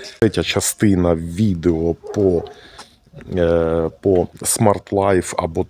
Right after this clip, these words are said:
Tuya, коротше, розумний будинок буде, буде. Я вже її встановив. От, Саньку все поставили, все, вона працює, без всяких проблем.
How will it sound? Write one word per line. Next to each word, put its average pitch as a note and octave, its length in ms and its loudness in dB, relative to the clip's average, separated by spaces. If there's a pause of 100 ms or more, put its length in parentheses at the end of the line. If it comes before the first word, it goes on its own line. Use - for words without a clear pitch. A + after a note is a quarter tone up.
Tuya, F#2 440 0 (640)
коротше, F#2 420 0
розумний F#2 520 2
будинок E2+ 800 -2 (200)
буде, F2 500 2 (400)
буде. C3 500 0
Я G2+ 180 4
вже F2+ 220 0
її E2 120 0
встановив. G2 640 0 (760)
От, A#2 340 0 (140)
Саньку A2 440 0
все G2+ 200 -2
поставили, B2+ 680 0
все, - 300 -2
вона F2 360 0
працює, B2 640 -2
без F2+ 180 -4
всяких F2+ 340 -2
проблем. B2+ 720 -2